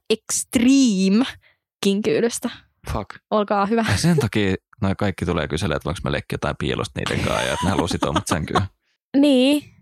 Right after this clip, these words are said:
Speaker 1: Onks kannattanut laittaa se musta sydän ja kahleet sinne?
Speaker 2: Mä ajattelin, että se niinku kuvastaa mun niinku tätä olemusta silleen musta
Speaker 1: Sun
Speaker 2: sydän.
Speaker 1: synkkää sielua.
Speaker 2: Niin. Mä en itse asiassa tiennyt tätä.
Speaker 1: No, ole hyvä. Voidaan korjata tää supios myöhemmin. Maksuu vastaan. Miis pur.
Speaker 2: <laughs> Ai ai.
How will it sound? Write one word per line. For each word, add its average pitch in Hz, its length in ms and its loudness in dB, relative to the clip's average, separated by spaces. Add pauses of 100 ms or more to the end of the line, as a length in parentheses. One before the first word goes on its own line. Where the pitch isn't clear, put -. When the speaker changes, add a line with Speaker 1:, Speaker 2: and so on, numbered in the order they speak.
(400)
Speaker 1:
Onks 247 220 0
kannattanut 240 540 0
laittaa 208 320 0
se 208 120 -2
musta 208 300 0
sydän 202 260 0
ja 202 80 -4
kahleet 226 380 0
sinne? - 240 -10 (200)
Speaker 2:
Mä 127 160 2
ajattelin, 120 280 0
että 98 120 -2
se 101 60 0
niinku 101 220 0
kuvastaa 85 400 -2
mun 80 140 0
niinku 82 160 -2
tätä 90 220 -2
olemusta 80 460 -2
silleen - 260 -4
musta 214 180 2
Speaker 1:
Sun 226 100 2
Speaker 2:
sydän. 233 160 4
Speaker 1:
synkkää 208 240 2
sielua. 220 440 2
Speaker 2:
Niin. 101 320 2 (420)
Mä 120 100 0
en 95 40 0
itse 90 80 -4
asiassa 92 160 -4
tiennyt - 340 -4
tätä. - 140 -4 (340)
Speaker 1:
No, 226 260 2 (220)
ole 220 200 0
hyvä. 220 140 -2 (280)
Voidaan 208 240 2
korjata 214 340 -2
tää 226 120 -2
supios 220 380 -4
myöhemmin. 208 420 -2
Maksuu 220 340 -2
vastaan. 220 340 -4 (260)
Miis 220 260 2 (120)
pur. 208 260 4
Speaker 2:
<laughs> - 40 -10 (2000)
Ai 131 320 2
ai. 80 220 0